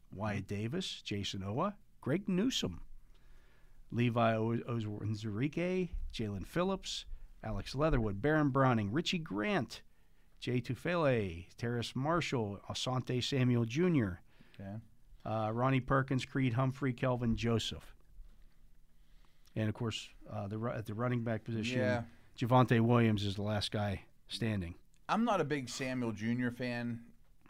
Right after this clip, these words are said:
Speaker 2: for the Steelers 'cause I think they wanna play more man coverage, and he's a zone guy. He's a good player.
Speaker 1: Yeah.
Speaker 2: Um, some of those tackles are certainly interesting.
Speaker 1: Here's a question for you. If you're the Steelers now,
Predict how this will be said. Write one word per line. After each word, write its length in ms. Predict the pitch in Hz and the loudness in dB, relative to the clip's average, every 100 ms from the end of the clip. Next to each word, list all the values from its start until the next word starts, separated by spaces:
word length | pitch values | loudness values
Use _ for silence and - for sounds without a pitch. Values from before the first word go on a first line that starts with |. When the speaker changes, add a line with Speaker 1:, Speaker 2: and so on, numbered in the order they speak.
| - - | -20 -2
Speaker 2:
for 220 | 147 135 | 2 4
the 80 | 113 | 2
Steelers 560 | - 131 123 120 117 - | -4 -4 -2 -2 -4 -6
'cause 120 | 120 | -4
I 80 | 127 | -2
think 140 | 123 | -2
they 120 | 120 | -2
wanna 140 | 110 104 | -2 -4
play 200 | 117 107 | -2 -2
more 220 | 104 104 | -2 -2
man 240 | 101 101 | -4 -6
coverage, 440 | 92 101 95 98 92 | -4 -6 -4 -8 -10
and 120 | 87 | -10
he's 180 | 101 90 | -10 -10
a 60 | |
zone 320 | 87 90 90 90 | -8 -8 -8 -6
guy. 380 | 87 90 87 85 | -6 -6 -8 -8
He's 200 | 110 107 | -8 -6
a 40 | |
good 200 | 98 98 | -4 -6
player. 440 | - 101 101 98 92 | -6 -6 -6 -8 -6
Speaker 1:
Yeah. 240 | 131 101 - - - - - - - - | -2 -2 -4 -14 -20 -20 -20 -20 -20 -12
Speaker 2:
Um, 460 | - 104 104 101 101 - - | -6 -2 -2 -2 -6 -10 -8
some 180 | 131 | -4
of 60 | 123 | -2
those 120 | 117 | -2
tackles 480 | - 113 113 120 107 | -2 -2 -2 -4 -6
are 60 | 110 | -6
certainly 640 | 120 110 110 107 107 98 - - - - - | -4 -4 -4 -4 -6 -10 -16 -20 -20 -20 -6
interesting. 760 | 135 135 - 123 110 - 123 120 | -2 0 0 2 2 -2 -2 2
Speaker 1:
Here's 200 | 381 320 | 2 2
a 40 | |
question 440 | - 208 - 127 | 2 4 4 -2
for 240 | 113 104 98 | -4 -10 -12
you. 120 | - - - - - - - - | -16 -18 -20 -20 -20 -20 -6 -2
If 180 | - | 0
you're 140 | 226 330 | 2 2
the 80 | 214 | 2
Steelers 640 | - - 226 214 120 104 | 2 2 4 6 4 2
now, 320 | 123 95 78 | 0 -2 -4